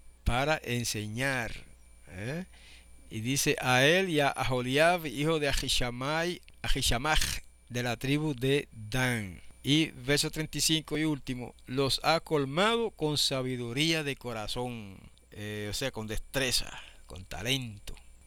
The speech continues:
para hacer toda labor de tallista, labor de un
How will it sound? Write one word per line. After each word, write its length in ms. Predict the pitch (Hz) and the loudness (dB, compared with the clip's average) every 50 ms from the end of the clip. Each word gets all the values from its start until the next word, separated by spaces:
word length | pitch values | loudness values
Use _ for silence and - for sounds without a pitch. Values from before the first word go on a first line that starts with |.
| - - | -10 10
para 240 | - 147 139 139 139 | 12 12 12 12 8
hacer 400 | 131 - - 165 180 196 196 185 | 4 4 4 4 4 4 2 0
toda 360 | - - 165 160 175 180 175 | -2 0 0 2 2 2 2
labor 520 | 175 175 165 160 165 180 185 185 175 165 147 | 0 0 0 0 0 0 0 0 -2 -4 -4
de 240 | 143 151 156 156 156 | -2 -2 0 0 -2
tallista, 1160 | - - 151 147 147 147 147 147 139 139 151 165 180 170 - - - - - - - - - - - - - _ _ _ _ _ _ - - | -2 -2 -2 0 0 2 0 0 -2 -4 -4 -4 -2 0 0 -2 -2 -8 -8 -8 -6 -6 -8 -10 -18 -20 -20 _ _ _ _ _ _ -18 -12
labor 400 | 107 113 113 113 123 139 147 139 | -8 -8 -6 -6 -6 -6 -8 -8
de 420 | 127 123 147 151 170 185 - - - - - - _ - - - - - - | -6 -2 0 0 0 0 -4 -6 -12 -20 -20 -20 _ -20 -20 -20 -20 -12 -10
un 380 | 123 131 147 156 156 160 - | -8 -8 -8 -8 -10 -12 -16